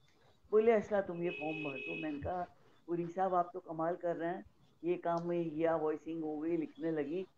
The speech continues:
ये तो नामुमकिन है कि एलपी नागर खानदान की बहू जॉब करेगी।" और बहुत कुछ होना था, ना चाहते हुए ऑडिशन चलते रहे चार दिन। रोज मुझे फोन करते थे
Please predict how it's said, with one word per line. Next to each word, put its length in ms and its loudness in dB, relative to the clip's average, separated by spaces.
ये 60 -4
तो 160 0
नामुमकिन 680 2
है 260 -2
कि 120 0
एलपी 380 2
नागर 340 0
खानदान 500 -2
की 100 -6
बहू 320 -2
जॉब 320 2
करेगी।" 480 -2
और 560 4
बहुत 440 0
कुछ 140 -8
होना 340 2
था, 260 -6
ना 360 8
चाहते 420 4
हुए 540 4
ऑडिशन 580 0
चलते 400 -4
रहे 220 0
चार 300 0
दिन। 300 -4
रोज 360 6
मुझे 240 0
फोन 320 -4
करते 360 -2
थे 180 -4